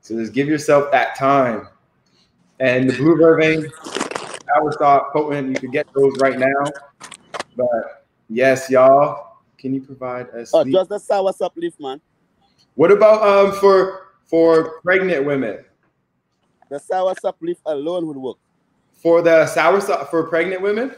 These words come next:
Speaker 2: For anybody.
Speaker 1: Okay, bless.
Speaker 2: Anyone that, that, that can't rest. That's just the Sour Stop leaf alone is, is a sedative.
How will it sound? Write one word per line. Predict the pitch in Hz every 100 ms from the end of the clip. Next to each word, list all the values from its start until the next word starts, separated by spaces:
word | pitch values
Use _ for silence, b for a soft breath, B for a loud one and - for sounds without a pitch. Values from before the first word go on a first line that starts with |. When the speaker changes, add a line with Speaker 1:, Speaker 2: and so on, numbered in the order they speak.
| _ _ _ _ -
Speaker 2:
For | 151
anybody. | 180 214 208 143 104 - _ _ _ 120
Speaker 1:
Okay, | 143 156 170 - _ -
bless. | 156 135 - - _
Speaker 2:
Anyone | 147 190 196 165
that, | 156 156 -
that, | 135 135
that | 135
can't | 139 127
rest. | 107
That's | 113 - 101
just | 151 160 _
the | 135
Sour | - 156 160 160
Stop | 165 -
leaf | 147 -
alone | 123 147 170 139
is, | 135
is | 127
a | 131
sedative. | - 143 135 127 95